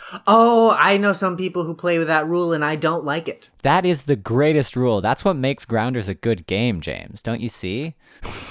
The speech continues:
Speaker 2: <laughs>
Speaker 1: I don't know. I'm not flexible, nor am I agile. And I need
Speaker 2: Oh.
Speaker 1: all the help I can get <laughs>
Speaker 2: But if you're
Speaker 1: when
Speaker 2: it.
Speaker 1: I'm not it.
Speaker 2: Oh, I see.
Speaker 1: Yeah, because if the person who's it can see me,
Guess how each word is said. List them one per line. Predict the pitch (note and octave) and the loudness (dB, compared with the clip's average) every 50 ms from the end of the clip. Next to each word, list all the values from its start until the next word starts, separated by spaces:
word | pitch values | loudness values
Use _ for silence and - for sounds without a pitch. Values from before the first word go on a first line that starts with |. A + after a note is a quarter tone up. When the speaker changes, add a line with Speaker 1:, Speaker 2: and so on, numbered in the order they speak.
| - B3+ | -4 -4
Speaker 2:
<laughs> | G#3+ - - A4+ - - - - - - - - - | -4 -4 -6 -12 -12 -14 -16 -20 -20 -20 -8 -2 0
Speaker 1:
I | F#3+ G#3 | 2 4
don't | A3+ B3 B3 | 4 4 6
know. | C4 B3+ A3+ F#3 D#3 | 6 6 6 6 4
I'm | C3 D#3 F3 F3+ F3+ | 2 2 2 2 2
not | F#3 F#3 F#3 F#3+ F#3+ - - - | 4 6 6 6 6 2 -2 -8
flexible, | - D3+ - - G3+ G#3+ G#3+ A3 - - G#3+ G3+ G3+ G#3+ G#3+ A3 A#3 | -10 -8 -4 -2 0 0 0 0 0 0 2 2 4 4 4 4 4
nor | A3 G3 F#3+ F#3 F#3 | 4 6 6 6 6
am | F#3 F3+ F3 | 6 4 4
I | E3 E3 D#3+ | 2 2 2
agile. | B2+ D3+ D#3 D#3 C#3+ B2+ B2 B2 A2 G#2 G2+ G#2 A2 G#2+ A2+ - _ - - - | 2 2 2 2 2 0 -2 -2 0 0 -2 -4 -6 -10 -12 -12 _ -14 -6 0
And | - A#2 A2 A2+ A2+ A2 | 4 6 8 8 10 10
I | G#2+ G#2+ G#2 G#2 G2+ - - | 8 8 8 6 6 6 6
need | G#3 G#3 - | 4 4 4
Speaker 2:
Oh. | E3+ | 4
Speaker 1:
all | E3+ F3+ G3+ | 6 6 6
the | G3+ G#3 | 4 4
help | E3+ F#3 G3 G3 F#3 - | 2 2 2 2 4 2
I | G3 F3 | 2 2
can | E3+ - E3+ D#3 | 2 0 -4 -6
get | D3 B2+ D#3 D3 C#3 - - - _ _ _ _ _ _ | -2 0 2 2 2 0 -6 -14 _ _ _ _ _ _
<laughs> | - - - - D#3+ - | -12 -8 -6 -6 -4 0
Speaker 2:
But | - D#3 | 2 2
if | E3 D3+ F#3+ D#3 | 2 4 4 4
you're | E3+ F3+ F3 | 4 4 4
Speaker 1:
when | E3+ D#3+ D3+ | 4 6 6
Speaker 2:
it. | G3+ G3+ | 6 6
Speaker 1:
I'm | D3+ - | 6 6
not | C#3+ C3 - - - | 6 6 4 2 -2
it. | A#2 A2 - - - | -8 -10 -4 2 6
Speaker 2:
Oh, | C3+ C3+ C3+ C3 | 6 8 8 8
I | A#2 A#2 A#2 | 6 6 4
see. | A2+ - - F#2 E2+ D2 B1+ G#1 - F#2 F#2+ B2 E3 - _ _ C3+ D3+ E3+ - - - - - _ | 0 -2 -6 -6 -6 -6 -6 -8 -10 -12 -14 -16 -20 -20 _ _ -20 -20 -20 -20 -20 -20 -20 -16 _
Speaker 1:
Yeah, | - G3+ G3+ F#3 | 0 2 4 4
because | - D3+ - - F#3 E3+ | 2 0 -2 -2 -2 -2
if | F3 E3+ | -2 -4
the | - F3 | -6 -2
person | - A3+ A#3 A3 A3 G#3 G3 | 2 2 4 4 2 2 0
who's | G3+ F#3 D#3+ | 0 0 2
it | F3+ G#3 F#3+ - - | 2 2 2 0 -2
can | E3+ D#3 D3+ | -4 -4 -2
see | - - F3+ F#3+ G#3+ | -2 -2 -2 -2 -2
me, | G#3+ E3+ C#3 B2 A#2+ B2 C3 C#3+ | -2 -2 -4 -4 -6 -8 -10 -12